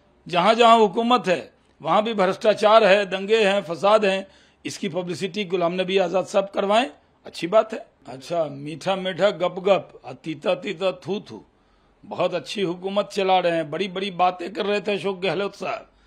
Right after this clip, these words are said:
आज जब दंगे हो रहे हैं, तो कांग्रेस इल्जाम लगा रही है कि बीजेपी, आरएसएस की वजह से हो रहे हैं।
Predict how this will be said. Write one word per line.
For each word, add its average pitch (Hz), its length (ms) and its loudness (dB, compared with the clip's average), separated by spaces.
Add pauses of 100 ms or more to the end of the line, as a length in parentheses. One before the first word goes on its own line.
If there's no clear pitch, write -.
(340)
आज 160 120 -6
जब 185 180 -4
दंगे 190 280 -2
हो 220 180 6
रहे 226 120 4
हैं, 226 100 2
तो 220 100 2
कांग्रेस 226 600 -2 (340)
इल्जाम 190 540 0
लगा 220 240 4
रही 220 220 4
है 226 120 6
कि 214 120 -6
बीजेपी, 208 680 -4
आरएसएस 202 460 0
की - 100 -6
वजह 233 260 2
से 214 120 2
हो 170 140 2
रहे 131 120 -4
हैं। 104 120 -16